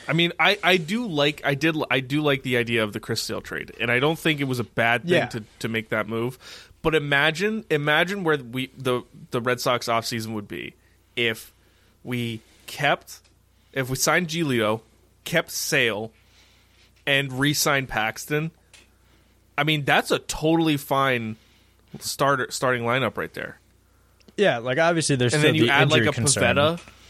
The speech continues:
Speaker 2: Mm-hmm.
Speaker 1: Right. There's
Speaker 2: Or
Speaker 1: always gonna
Speaker 2: Crawford
Speaker 1: be the
Speaker 2: gets
Speaker 1: injury
Speaker 2: that.
Speaker 1: concern.
Speaker 2: Yeah.
Speaker 1: Or Crawford gets that final spot. But now you're looking at, like, Crawford and Pivetta and one of Houck, Whitlock, Br-, um,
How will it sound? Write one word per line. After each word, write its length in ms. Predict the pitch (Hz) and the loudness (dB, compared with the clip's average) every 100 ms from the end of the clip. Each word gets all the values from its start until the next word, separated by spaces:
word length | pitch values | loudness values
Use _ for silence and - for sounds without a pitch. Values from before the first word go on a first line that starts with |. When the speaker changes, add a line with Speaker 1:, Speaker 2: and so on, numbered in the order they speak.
| - - - - - | -20 -20 -20 -12 0
Speaker 2:
Mm-hmm. 240 | 147 123 | 2 4
Speaker 1:
Right. 340 | 233 113 64 - - - - | 2 2 -6 -16 -20 -20 -6
There's 200 | 156 151 | -4 2
Speaker 2:
Or 60 | 131 | 4
Speaker 1:
always 160 | 123 | 6
gonna 80 | 175 123 | 6 4
Speaker 2:
Crawford 80 | 147 | 2
Speaker 1:
be 140 | 127 | 2
the 0 | |
Speaker 2:
gets 160 | 117 110 | 2 2
Speaker 1:
injury 140 | 110 | 2
Speaker 2:
that. 100 | 104 | 2
Speaker 1:
concern. 480 | 107 - 113 107 113 - | 2 0 -4 -6 -8 -4
Speaker 2:
Yeah. 260 | 110 92 87 - - | -2 -2 -4 -12 -8
Speaker 1:
Or 100 | 135 | -6
Crawford 560 | - - 139 139 147 131 | -6 0 2 2 0 0
gets 160 | 131 | -2
that 160 | 135 123 | 0 -2
final 320 | 131 131 123 | 0 0 0
spot. 440 | - - 123 127 - | -2 -2 0 0 0
But 160 | 131 | -4
now 600 | 120 127 170 254 131 127 | -2 0 4 4 4 2
you're 200 | 135 143 | 2 2
looking 300 | 170 202 175 | 2 0 0
at, 160 | 147 123 | 2 2
like, 300 | 123 113 - - - - | 0 -2 -6 -20 -20 -18
Crawford 520 | - 151 151 160 147 | 0 2 2 0 -4
and 260 | 143 135 139 | 0 -2 -2
Pivetta 560 | 135 123 123 120 113 - | -6 0 2 4 2 0
and 340 | 127 127 127 | 0 0 0
one 160 | 123 127 | -2 0
of 120 | 117 | 0
Houck, 320 | 107 127 123 - | 0 0 0 -2
Whitlock, 540 | 123 120 120 113 - | -4 0 0 -2 -4
Br-, 200 | 131 - | -8 -2
um, 500 | 120 107 107 104 107 | 0 2 0 -2 -8